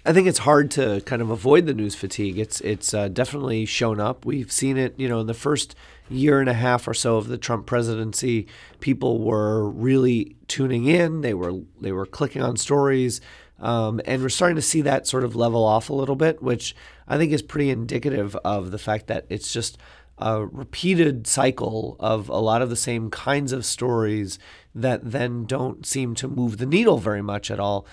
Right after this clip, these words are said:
Um, and I think that some people are, are starting to tune out a little bit on that. But, you know, things, when they're impactful and they're important, we're gonna try the best we can to at least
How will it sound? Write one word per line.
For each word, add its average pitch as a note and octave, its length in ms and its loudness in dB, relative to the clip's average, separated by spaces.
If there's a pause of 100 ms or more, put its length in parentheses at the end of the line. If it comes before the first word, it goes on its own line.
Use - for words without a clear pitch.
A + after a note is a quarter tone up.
(260)
Um, G#2+ 280 -2
and F#2 140 -2
I A#2+ 60 -2
think B2+ 180 -4
that B2 300 -4
some D3 240 0
people A#2 400 -2
are, A2+ 240 -2
are A2+ 80 -4
starting A#2+ 320 -2
to A2 60 -4
tune B2 240 -8
out A#2+ 200 2
a A#2+ 60 -2
little A#2 260 0
bit G#2+ 320 -2
on A#2 200 -6
that. B2 300 -6
But, D3+ 200 4 (280)
you - 100 -4
know, E3 160 6
things, G#3 420 0
when D#3+ 240 2
they're E3+ 200 0
impactful C#3+ 840 -2 (100)
and C3+ 140 -6
they're B2+ 140 -2
important, C3 640 -2 (260)
we're C3+ 160 2
gonna C3+ 160 2
try A#2+ 560 2
the A2 120 -8
best A#2 220 0
we A#2 80 -8
can A#2 240 -2
to A#2 100 -2
at - 80 -2
least A2+ 480 -2